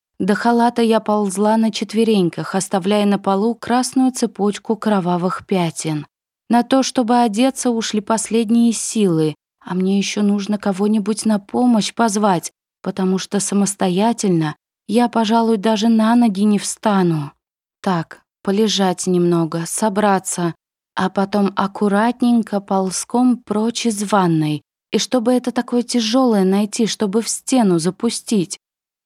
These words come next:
Вовка сказал: «Если что, стучись».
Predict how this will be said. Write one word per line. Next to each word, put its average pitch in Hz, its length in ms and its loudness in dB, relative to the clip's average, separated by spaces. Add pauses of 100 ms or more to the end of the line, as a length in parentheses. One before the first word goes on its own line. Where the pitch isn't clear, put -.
Вовка 196 560 -2
сказал: 208 480 0
«Если 196 480 -2
что, 247 380 -2
стучись». - 840 -4